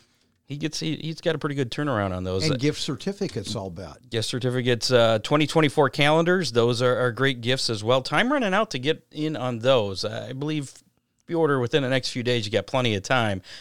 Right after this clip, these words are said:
Speaker 1: If you wait until, uh, next week, <laughs> you might, might be too late, but, uh, you can get those twenty twenty-four calendars, uh, anytime.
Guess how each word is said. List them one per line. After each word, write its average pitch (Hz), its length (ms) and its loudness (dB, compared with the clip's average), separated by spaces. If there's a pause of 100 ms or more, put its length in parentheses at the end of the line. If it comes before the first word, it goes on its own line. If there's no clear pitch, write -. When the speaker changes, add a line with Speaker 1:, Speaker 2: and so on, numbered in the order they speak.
(280)
Speaker 1:
If - 80 -12
you 117 80 -4
wait 156 160 0
until, 147 340 0
uh, 127 320 4 (240)
next 143 380 -8
week, 151 400 0 (140)
<laughs> - 120 -10
you 123 220 -2
might, 151 420 -2 (480)
might - 180 -8
be 165 100 -2
too 156 200 0
late, 120 420 4
but, 101 380 -2
uh, 104 200 4 (480)
you 123 120 -4
can 160 120 -2
get 131 140 2
those 117 160 4
twenty 117 240 0
twenty-four 110 460 0
calendars, 101 580 -2
uh, 95 160 0
anytime. 95 560 -6